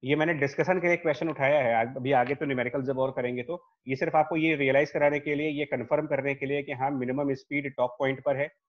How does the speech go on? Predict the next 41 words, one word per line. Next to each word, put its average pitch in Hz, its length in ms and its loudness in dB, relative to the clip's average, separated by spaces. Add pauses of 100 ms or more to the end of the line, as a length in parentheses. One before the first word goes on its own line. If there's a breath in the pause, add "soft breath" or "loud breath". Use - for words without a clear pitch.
(140)
और 123 120 2
minimum 127 340 0
tension 135 340 -4
भी 131 120 -4
top 131 260 -2
point 120 220 -4
पर 123 100 -4
ही 120 140 -4
है, 104 100 -10 (1040)
Expressions 147 540 0
के 139 100 0
through, 120 180 -4
minus 123 380 0
H, 151 160 -2
minus 131 340 -2
H 143 120 -12
दोनों 117 240 -2
में 113 100 -4
है। 101 120 -12 (180)
Next 123 260 -6
part 123 180 -2
पे 143 60 0
आ 127 60 0
जाओ। 143 200 -4 (760)
What 143 200 6
should 151 200 0
be 165 80 4
the 165 120 4
minimum 143 340 4
value 151 320 6
of 156 200 4
U 147 240 0
such 143 180 -4
that 143 200 2
the 147 120 4 (140)
speed 151 300 -2
of 151 140 6
a 147 60 -6
particle 131 480 2
is 139 120 -2
never 120 260 2